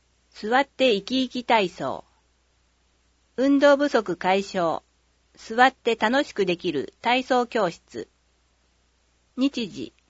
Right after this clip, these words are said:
十一月二十二日木曜日。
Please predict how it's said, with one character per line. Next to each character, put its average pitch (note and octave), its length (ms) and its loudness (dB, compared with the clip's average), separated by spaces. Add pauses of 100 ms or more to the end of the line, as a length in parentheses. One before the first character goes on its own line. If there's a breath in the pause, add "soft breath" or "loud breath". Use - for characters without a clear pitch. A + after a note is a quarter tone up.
(760)
十 C#4 260 0
一 C4 220 -2
月 B3+ 260 0
二 B3 220 0
十 A3 160 4
二 F3 160 2
日 E3 320 -2
木 D#3+ 260 -2
曜 G3 260 4
日。 A#2+ 200 -10